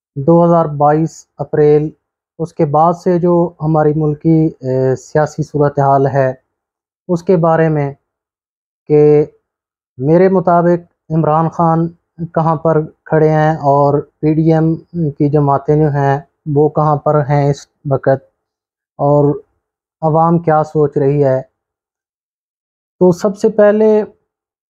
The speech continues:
शुरू करने से पहले, इस तरफ आने से पहले मैं एक बात करना चाहूँगा कि शुरू से हम लोग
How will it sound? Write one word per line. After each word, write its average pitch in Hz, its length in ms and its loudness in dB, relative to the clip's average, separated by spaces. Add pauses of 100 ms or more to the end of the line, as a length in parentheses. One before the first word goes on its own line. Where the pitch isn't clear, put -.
(600)
शुरू 202 240 2
करने 202 320 0
से 196 120 -6
पहले, 190 380 0
इस 185 160 -6
तरफ 190 240 0
आने 180 220 2
से 175 120 -4
पहले 175 280 2
मैं 170 400 2 (440)
एक 160 220 -2
बात 165 320 0 (200)
करना 160 420 -2
चाहूँगा 156 500 0 (1200)
कि 196 600 0
शुरू 220 420 0
से 202 520 0 (560)
हम 180 240 0
लोग 175 440 0